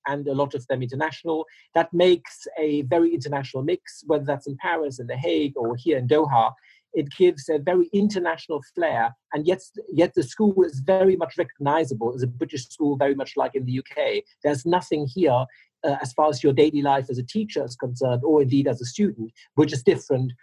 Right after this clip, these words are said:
from a school, um, in the U K. Yet the additional skills that the students and the teachers pick up, um, uh,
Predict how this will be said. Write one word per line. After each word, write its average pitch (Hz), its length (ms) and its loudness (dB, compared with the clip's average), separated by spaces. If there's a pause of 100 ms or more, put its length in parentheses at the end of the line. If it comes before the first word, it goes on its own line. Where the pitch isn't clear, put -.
(100)
from 156 160 2
a 139 60 4
school, 143 580 4 (300)
um, 135 200 0
in 151 140 0
the 131 80 0
U 135 160 0
K. 117 400 -4 (320)
Yet 170 320 4 (320)
the 165 240 0
additional 165 460 0
skills 170 480 4
that 143 180 -2
the 135 60 -12
students 190 460 -6 (100)
and 233 260 -2
the 233 80 -10
teachers 131 540 -4
pick 156 240 -2
up, 143 260 2 (240)
um, 127 460 0 (280)
uh, 120 180 -6